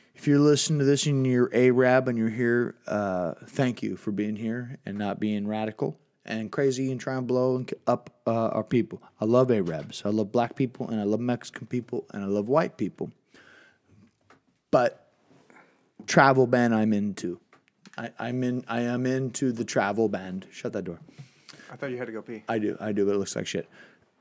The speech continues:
Speaker 2: You can't see it on the camera.
Speaker 1: Okay.
Speaker 2: Trust me, huh?
Speaker 1: Okay. Um, so the travel ban I'm into, travel warnings. Don't travel to this country because of this.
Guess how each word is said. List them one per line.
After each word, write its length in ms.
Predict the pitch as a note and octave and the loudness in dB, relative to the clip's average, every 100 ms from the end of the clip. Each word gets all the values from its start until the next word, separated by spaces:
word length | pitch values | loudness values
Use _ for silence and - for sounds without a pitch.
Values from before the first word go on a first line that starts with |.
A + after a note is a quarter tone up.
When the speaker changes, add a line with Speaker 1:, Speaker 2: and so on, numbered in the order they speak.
| - | -2
Speaker 2:
You 60 | |
can't 140 | A#3+ E3+ | 2 0
see 80 | C3+ | -2
it 60 | |
on 100 | - - | -10 -20
the 60 | |
camera. 540 | - _ _ _ - B2+ | -20 _ _ _ -6 -4
Speaker 1:
Okay. 180 | - A2+ - | -4 -10 -10
Speaker 2:
Trust 240 | A2+ - | -12 -12
me, 120 | B2+ | -14
huh? 100 | B2+ C#3 - - | -14 -16 -16 -10
Speaker 1:
Okay. 160 | A2+ F#2 - - - _ _ - | -8 -10 -14 -20 -20 _ _ 0
Um, 460 | B2+ A2+ F#2+ F2 - | 2 2 0 -4 -6
so 360 | - D3+ C3+ - - | 0 2 2 -2 -4
the 640 | B2+ A#2+ A2+ G#2+ G2 F#2+ - _ _ _ _ _ - G#3 F3+ | 2 4 4 4 2 -2 -8 _ _ _ _ _ -20 -12 -2
travel 420 | - G#3 G#3 F3+ | 4 6 6 4
ban 220 | D3 C3 | 4 4
I'm 160 | A#2+ A#2 | 4 2
into, 280 | A2 - G2 | 0 -2 -6
travel 560 | - - F3 G#3 A3 F#3 | -4 -4 -4 0 2 2
warnings. 840 | C#3 D#3 C#3+ G#2 E2 E2+ G#2+ - _ _ _ _ _ - | 2 4 2 2 -4 -10 -12 -16 _ _ _ _ _ 2
Don't 220 | D3+ D#3+ | 2 4
travel 440 | - D#3+ D#3 D3 | 2 4 4 0
to 240 | C#3 - C#3+ | -4 -4 0
this 180 | C3+ C3 | 0 0
country 400 | - C#3 C3 C3 | -2 -4 -2 -4
because 440 | B2 - C3 A2+ | -4 -2 -2 0
of 120 | G#2+ | -2
this. 320 | G2 - - | -4 -8 -10